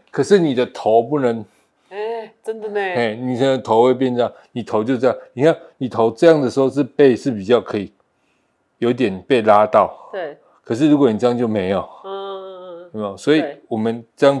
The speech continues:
Speaker 1: 背才有动到。
Speaker 2: 对。
Speaker 1: 好，好，在这时候再顺顺的把脚抬起来。嘿，对，抬起来，好，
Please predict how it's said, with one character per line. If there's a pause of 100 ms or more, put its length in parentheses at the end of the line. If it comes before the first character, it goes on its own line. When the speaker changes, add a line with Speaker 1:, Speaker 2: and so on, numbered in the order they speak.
Speaker 1:
背
才
有
动
到。
Speaker 2:
对。
Speaker 1:
好，
好，
在
这
时
候
再
顺
顺
的
把
脚
抬
起
来。 (1160)
嘿，
对，
抬
起
来，
好，